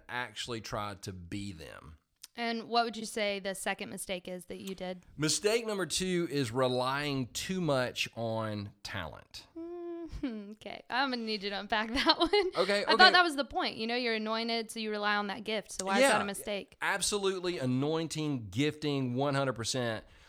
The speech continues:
Speaker 1: Um, and I believe people are born with the gift of preaching slash the ability to communicate. I believe it's a calling. But I also believe that simply relying on talent will lead to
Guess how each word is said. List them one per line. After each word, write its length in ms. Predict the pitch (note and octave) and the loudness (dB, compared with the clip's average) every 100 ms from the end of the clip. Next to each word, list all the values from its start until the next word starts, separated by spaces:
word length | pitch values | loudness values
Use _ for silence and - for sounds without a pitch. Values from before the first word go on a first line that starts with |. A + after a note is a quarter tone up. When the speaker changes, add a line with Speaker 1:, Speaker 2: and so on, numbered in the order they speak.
| - | -4
Speaker 1:
Um, 280 | A#2+ A#2 A#2 C#3 | 2 2 2 -2
and 100 | C#3+ | 2
I 140 | D3+ | 4
believe 380 | G3 G#3 E3+ D3 | 4 2 2 4
people 360 | - E3 - B2+ | 2 2 -4 0
are 140 | A#2+ A2+ | 2 2
born 920 | G2+ F2+ - B2+ C#3 D3+ D#3+ D#3+ D3+ C#3 | 0 -2 4 4 6 6 4 2 -2 -2
with 220 | B2 A#2 | -2 -2
the 100 | A2+ | -6
gift 540 | G#2 G2 B2 C3 B2+ B2 | -4 -2 0 0 0 -4
of 200 | F#2+ - | -6 -6
preaching 520 | C#3 B2 - B2+ B2 | -6 -4 -2 -2 -2
slash 480 | - A#2 A2+ A2+ - | -2 -2 -2 -2 -4
the 100 | A#2 | -6
ability 420 | G2 A#2 A#2 A2 | -4 -2 -2 -4
to 80 | G#2 | -8
communicate. 720 | - A2 A2+ A#2 A2+ A2+ - _ - - | -4 -4 -4 -4 -2 -4 -8 _ -20 -4
I 80 | A#2 | 2
believe 200 | C3 A2+ | 2 2
it's 120 | G2 | -4
a 40 | A2 | -8
calling. 720 | - C#3 C3+ C#3 C#3 C#3+ C#3 - - - - _ - C#3 | -6 0 2 4 2 -2 -4 -10 -20 -20 -20 _ -18 2
But 160 | C#3+ | 4
I 80 | C#3 | 4
also 600 | A#2+ B2 C#3+ E3+ F3+ F#3 | 2 -4 0 0 2 0
believe 460 | E3 D#3+ D3 C#3 A#2+ | 0 -2 -2 -2 -4
that 180 | A2 - | -6 -6
simply 800 | - - E3 E3+ - D#3+ D#3 C3+ | -6 -4 -4 -6 -8 -10 -8 -6
relying 760 | B2 A2+ A2+ A#2 B2+ C3+ C3+ - | -2 -2 -2 -6 -4 -4 -6 -6
on 260 | A2+ A2 - - | -6 -6 -10 -12
talent 1000 | - - D3+ C#3+ A2+ F2+ - - - - _ _ _ _ _ _ - | -10 -6 -4 -2 -2 -4 -10 -12 -12 -12 _ _ _ _ _ _ -2
will 360 | A#2+ A#2+ - - - | 2 4 2 -8 -8
lead 540 | B2 C3 B2 A#2 G#2+ | -4 -2 0 -2 -4
to 460 | - A#2 G#2 G#2 | -6 -4 -4 -6